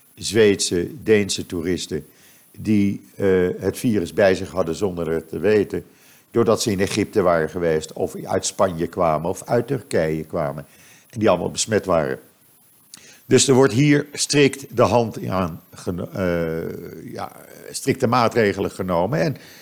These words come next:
ja, elke keer, elke dag kan er een andere maatregel bij komen. Ik begrijp dan ook niet dat men in Nederland zo laks is en dat Nederland niet dezelfde maatregelen neemt zoals Israël dat doet.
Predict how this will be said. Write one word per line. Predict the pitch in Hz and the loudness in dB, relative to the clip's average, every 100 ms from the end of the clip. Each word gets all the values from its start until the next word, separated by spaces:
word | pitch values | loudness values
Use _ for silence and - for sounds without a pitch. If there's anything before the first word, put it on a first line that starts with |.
| - _ | -20 _
ja, | 120 - | -2 2
elke | 113 110 | 2 2
keer, | - 107 87 98 | -2 0 2 2
elke | - 90 87 | 2 0 0
dag | 82 - | -2 -2
kan | - 85 | -2 0
er | 85 | 0
een | 90 | 0
andere | 87 92 87 | 0 0 -2
maatregel | 90 85 82 95 82 98 | 0 -2 0 0 0 0
bij | 104 143 | 2 2
komen. | 151 101 78 - _ _ _ - - _ | -2 -4 -6 -14 _ _ _ -20 -20 _
Ik | 143 | 2
begrijp | 147 156 143 | 4 6 6
dan | 135 117 | 6 2
ook | 98 | 2
niet | 120 127 | 0 2
dat | 117 101 | 2 2
men | 104 | -2
in | 95 85 | -4 0
Nederland | 110 117 101 98 - | 2 2 2 0 0
zo | 120 117 | 4 4
laks | 95 104 - | 4 0 0
is | 87 76 - _ - - _ | -4 -4 -8 _ -20 -20 _
en | 104 98 | -2 2
dat | 92 87 | 2 4
Nederland | 107 104 101 92 85 | 2 4 2 0 -2
niet | 95 117 127 - 95 | -4 -4 -4 -8 -8
dezelfde | 90 101 98 87 | 0 2 4 2
maatregelen | 85 82 85 85 80 78 71 | 0 -2 0 0 0 -4 -6
neemt | 76 71 - _ _ _ | -6 -8 -14 _ _ _
zoals | - 110 117 | 2 4 4
Israël | 175 139 110 98 78 | 2 -2 0 0 0
dat | 76 | -4
doet. | 65 64 | -6 -12